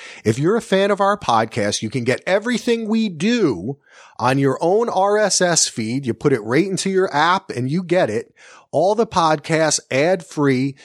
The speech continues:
You get old Lost Mythos Theorycast episode, the film list. Man, we got tons of special episodes that we're always doing and throwing on the, uh, Patreon. So help support us.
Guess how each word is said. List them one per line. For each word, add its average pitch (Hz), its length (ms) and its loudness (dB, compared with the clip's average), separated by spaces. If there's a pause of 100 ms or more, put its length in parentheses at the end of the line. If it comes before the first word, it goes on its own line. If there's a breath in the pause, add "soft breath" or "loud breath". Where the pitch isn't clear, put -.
(120 loud breath)
You 110 140 -6
get 113 240 -2
old 143 300 0
Lost 131 340 2
Mythos 123 500 -2
Theorycast 180 720 0
episode, 175 720 0 (220 loud breath)
the 101 140 -8
film 180 500 0
list. 175 540 2 (360 loud breath)
Man, 196 300 2
we 214 100 0
got 185 280 0
tons 165 420 0
of 110 80 0
special - 560 0
episodes 147 600 0
that 120 160 2
we're 120 180 -2
always 135 320 2
doing 139 400 2
and 92 100 -4
throwing 131 560 0
on 120 200 0
the, 104 200 -4
uh, 92 180 0
Patreon. 135 800 0 (200 soft breath)
So 135 300 0
help 240 280 0
support 202 640 -2
us. 175 460 0